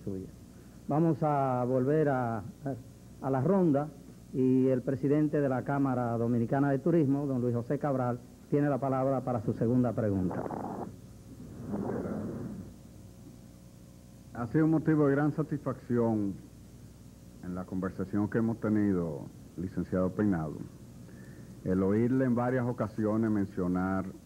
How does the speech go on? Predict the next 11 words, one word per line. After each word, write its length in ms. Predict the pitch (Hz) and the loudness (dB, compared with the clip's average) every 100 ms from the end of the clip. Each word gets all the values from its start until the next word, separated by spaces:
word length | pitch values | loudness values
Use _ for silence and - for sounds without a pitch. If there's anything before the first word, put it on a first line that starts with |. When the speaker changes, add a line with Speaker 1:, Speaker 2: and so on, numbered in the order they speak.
| - - - | -20 -14 -8
Speaker 2:
de 240 | 87 87 | -4 -4
que 540 | 85 92 85 82 73 73 | -4 -2 -2 -2 -4 -6
lo 160 | 78 87 | -6 -4
que 100 | 90 | -4
tenemos 420 | - 92 98 101 | -2 0 2 0
que 80 | 107 | -2
hacer 260 | 92 98 95 | 0 0 0
es 80 | |
ponernos 500 | - 85 87 92 90 | 0 -2 0 2 2
a 40 | 87 | 0
administrar 760 | 87 82 80 - - 80 76 | 0 -2 -4 -6 -6 -4 -4